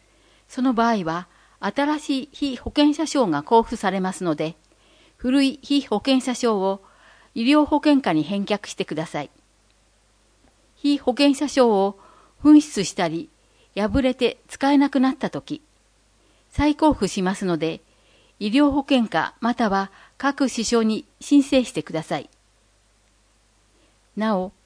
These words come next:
後期高齢者医療に関する各種通知書などを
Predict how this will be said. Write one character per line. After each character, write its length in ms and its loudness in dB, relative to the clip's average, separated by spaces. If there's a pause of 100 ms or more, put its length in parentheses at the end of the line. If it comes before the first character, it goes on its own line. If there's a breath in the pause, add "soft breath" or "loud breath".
(280 soft breath)
後 180 2
期 160 -2
高 240 4
齢 180 4
者 200 2
医 100 -2
療 160 2
に 140 2
関 220 0
す 140 -10
る 200 -6 (320 soft breath)
各 300 -8
種 220 -6 (220)
通 220 -4
知 80 -14
書 160 0
な 120 -2
ど 220 -2
を 140 -6